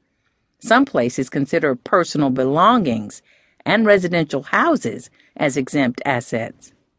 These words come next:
Two, credit counseling. Before you can file for bankruptcy,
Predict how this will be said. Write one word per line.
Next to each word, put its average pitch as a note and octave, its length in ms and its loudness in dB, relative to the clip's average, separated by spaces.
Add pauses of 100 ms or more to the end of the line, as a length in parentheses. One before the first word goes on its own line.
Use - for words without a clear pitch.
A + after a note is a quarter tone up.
(920)
Two, C3 560 2 (440)
credit D#4 500 2
counseling. B2+ 800 -2 (880)
Before D4 380 4
you F#4 120 4
can F3 200 0
file D#3 320 2
for C#3 160 0
bankruptcy, B2+ 880 -4